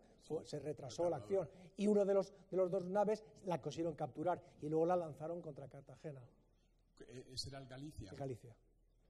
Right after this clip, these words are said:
Speaker 2: ¿Y el Galicia al final quién lo hunde?
Speaker 1: Los ingleses, claro.
Speaker 2: Lo hunden los ingleses.
Speaker 1: Sí, contra
Speaker 2: Lo
Speaker 1: los
Speaker 2: usan
Speaker 1: españoles.
Speaker 2: contra Cartagena
Speaker 1: Sí,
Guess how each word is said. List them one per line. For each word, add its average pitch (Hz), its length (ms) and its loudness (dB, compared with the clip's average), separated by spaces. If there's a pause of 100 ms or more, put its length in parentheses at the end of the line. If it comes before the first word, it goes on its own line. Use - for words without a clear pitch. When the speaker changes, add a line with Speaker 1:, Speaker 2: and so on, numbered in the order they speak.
(160)
Speaker 2:
¿Y 123 120 -12
el 104 60 -10
Galicia 120 360 -12
al 127 40 -14
final 131 320 -10
quién 120 220 -8
lo 104 80 -8
hunde? 92 300 -10 (400)
Speaker 1:
Los - 180 -16
ingleses, 123 320 -10
claro. 135 300 -18
Speaker 2:
Lo 98 120 -10
hunden 123 320 -6
los 104 200 -14
ingleses. 101 560 -14 (100)
Speaker 1:
Sí, - 140 -16
contra 160 300 2
Speaker 2:
Lo - 20 2
Speaker 1:
los 113 100 -4
Speaker 2:
usan 131 80 -2
Speaker 1:
españoles. 139 360 -2
Speaker 2:
contra 120 280 -10
Cartagena 131 680 -12 (140)
Speaker 1:
Sí, 123 240 -16